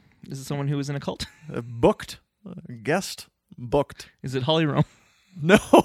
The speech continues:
Speaker 2: but that would be great. <laughs>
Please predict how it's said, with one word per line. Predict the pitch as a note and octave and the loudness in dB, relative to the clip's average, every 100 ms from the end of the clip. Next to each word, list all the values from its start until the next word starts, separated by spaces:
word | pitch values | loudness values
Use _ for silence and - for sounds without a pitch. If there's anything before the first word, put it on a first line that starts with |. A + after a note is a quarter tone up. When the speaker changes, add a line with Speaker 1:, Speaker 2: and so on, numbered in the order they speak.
| - | 6
Speaker 2:
but | D4 - | 4 6
that | A3 - - | 6 6 4
would | - _ | 0 _
be | F4 - - | 0 0 -6
great. | F4 D4+ - D#4 _ - _ _ - - - A4 _ - - _ - _ - - - _ - | -2 -2 -2 -16 _ -20 _ _ -20 -20 -20 -20 _ -20 -20 _ -20 _ -14 -14 -14 _ -12
<laughs> | E3+ - G4+ | -10 -4 -4